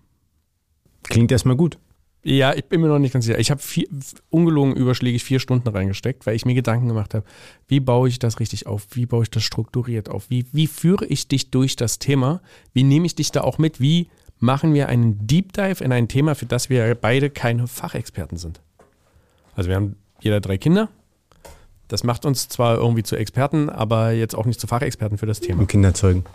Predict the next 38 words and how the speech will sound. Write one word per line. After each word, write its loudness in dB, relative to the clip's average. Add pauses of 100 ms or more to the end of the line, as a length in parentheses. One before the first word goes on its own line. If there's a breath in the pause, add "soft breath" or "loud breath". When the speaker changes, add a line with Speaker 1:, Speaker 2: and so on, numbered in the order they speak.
(760)
Speaker 2:
Dafür -2
sind 2
wir 2
Experten. 0 (480 loud breath)
Also 2
meine 4
gute 2
Nachricht 0
für 0
dieses 2
Mal 0 (680 loud breath)
ist, -4 (1300 loud breath)
vor -2
knapp -2
fünfundzwanzig 0
Jahren 2 (760 loud breath)
wurde 2
in 0
Deutschland 0
Gewalt 0
in 0
der 2
Erziehung -2
per -2
Gesetz -4
geächtet. -6 (120)
Das -20
ist -18
fünfundzwanzig 0
Jahre 0
her. -2
Kommt -10
einem, -4 (360)
es -2
gibt -2
eine 2
Studie 2
von 0